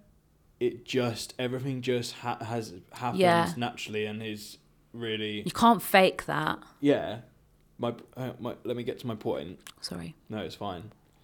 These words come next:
Speaker 1: That, that has, like, m-, um,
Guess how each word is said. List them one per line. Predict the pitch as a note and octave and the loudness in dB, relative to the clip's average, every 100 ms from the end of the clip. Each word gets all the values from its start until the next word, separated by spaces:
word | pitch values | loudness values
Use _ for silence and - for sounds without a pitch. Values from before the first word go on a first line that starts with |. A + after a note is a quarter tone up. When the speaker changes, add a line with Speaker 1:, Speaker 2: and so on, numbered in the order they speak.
| - _ - | -20 _ 4
Speaker 1:
That, | B2 C3 - - - - - - - - | 8 8 6 -2 -6 -20 -20 -20 -20 -8
that | G#2+ C3 B2+ | 4 6 6
has, | A2 A#2 G#2+ - | 4 2 2 2
like, | G#2+ G2+ - A#2 | 2 2 -2 -8
m-, | G#2 - - | -8 -8 -2
um, | A2 G#2+ G#2 G2+ G#2+ | 2 2 0 -4 -8